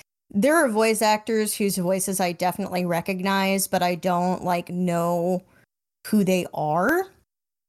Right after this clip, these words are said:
And there's, that definitely appears here where it's like, "Oh, that guy." Like, there is a man,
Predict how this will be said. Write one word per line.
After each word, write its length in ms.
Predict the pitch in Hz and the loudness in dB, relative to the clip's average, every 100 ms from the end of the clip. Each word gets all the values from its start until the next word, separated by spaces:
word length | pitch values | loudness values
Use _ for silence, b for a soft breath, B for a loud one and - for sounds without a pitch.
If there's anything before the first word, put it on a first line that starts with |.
| _ _ - | _ _ -4
And 180 | 240 233 | 0 2
there's, 220 | 214 202 | 2 0
that 220 | 202 220 214 | 0 0 2
definitely 420 | 208 202 185 185 | 0 0 -4 -4
appears 360 | 175 180 180 - | -4 -4 -4 -2
here 220 | 180 170 | -4 -2
where 100 | 180 | -2
it's 120 | 185 | -2
like, 160 | 196 - B B - | -4 -6 B B -2
"Oh, 180 | 269 285 | 2 2
that 300 | 262 269 247 | 4 2 0
guy." 320 | 220 202 180 175 | 0 2 2 0
Like, 300 | 202 202 - | -2 -2 0
there 200 | 233 262 | 2 2
is 200 | 240 220 | 2 0
a 60 | |
man, 520 | 214 214 214 214 214 | 0 0 0 0 -2